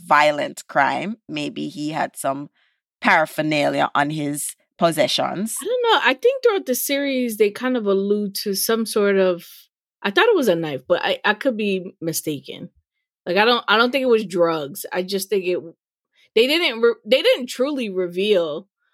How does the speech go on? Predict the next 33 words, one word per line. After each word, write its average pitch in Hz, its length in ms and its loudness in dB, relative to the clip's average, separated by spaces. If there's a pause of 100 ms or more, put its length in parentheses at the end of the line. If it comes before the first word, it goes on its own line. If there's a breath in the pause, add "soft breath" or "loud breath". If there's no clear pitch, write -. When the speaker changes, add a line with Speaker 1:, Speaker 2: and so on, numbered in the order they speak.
(100)
Speaker 2:
why 190 300 4
he 190 180 -4
went 175 220 -2
to 170 80 -6
prison. 165 760 -4 (340 soft breath)
And 180 80 -2
it 180 120 0
sounds 233 260 2
like 202 140 2
he 233 100 -2
was 190 180 2
only 185 260 0
there 170 300 0
for - 280 -8
a 151 60 -10
short - 380 -6
stint. 180 600 -6 (120)
So 180 200 -4
maybe, 165 340 -4
like, 160 380 -8 (360 soft breath)
Speaker 1:
Two 262 120 2
Speaker 2:
two 220 80 4
Speaker 1:
years. 175 260 4
Speaker 2:
years. 190 560 0 (640 soft breath)
Um, 175 840 0 (580)
a-, 233 180 2
again, 220 440 2
when 190 420 -2
we 233 140 0
open 226 320 2
this, 175 180 2
he's 196 180 -10
twenty-five. 175 880 -2